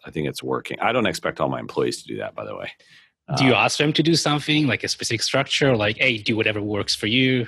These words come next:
Speaker 1: No, I mean, we, we, you know, now we say we expect folks to be working forty hours a week, you know, um, we expect new employees to be working Monday to Friday,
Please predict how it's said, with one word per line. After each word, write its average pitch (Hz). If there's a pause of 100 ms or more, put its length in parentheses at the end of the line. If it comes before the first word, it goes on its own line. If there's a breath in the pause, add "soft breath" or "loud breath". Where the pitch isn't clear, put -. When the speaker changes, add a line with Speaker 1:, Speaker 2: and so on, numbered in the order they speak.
Speaker 1:
No, 131 (200 loud breath)
I 120
mean, 123
we, 123
we, 110
you -
know, 104
now 98
we 95
say 85 (260)
we 85
expect 80
folks 78
to 76
be 78
working 76
forty 71
hours 65
a 67
week, 69
you 71
know, 64
um, 65 (200)
we 76
expect 71
new 92
employees 71
to 67
be 65
working 64
Monday 65
to 62
Friday, 67